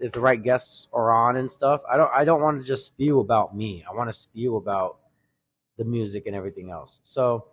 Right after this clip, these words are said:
again, I'm going off. That'll be another topic. We'll, we'll touch back on that on another episode. So, uh, I hope you guys are interested in the shit that I have to say,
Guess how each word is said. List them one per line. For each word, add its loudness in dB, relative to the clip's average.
again, 0
I'm -4
going -2
off. 0
That'll 2
be 2
another 0
topic. 0
We'll, -2
we'll -2
touch -8
back -2
on 0
that -2
on -6
another -2
episode. -4
So, 4
uh, 8
I -2
hope 2
you 2
guys 6
are 4
interested -2
in -6
the -6
shit -6
that -6
I 0
have 0
to -8
say, 0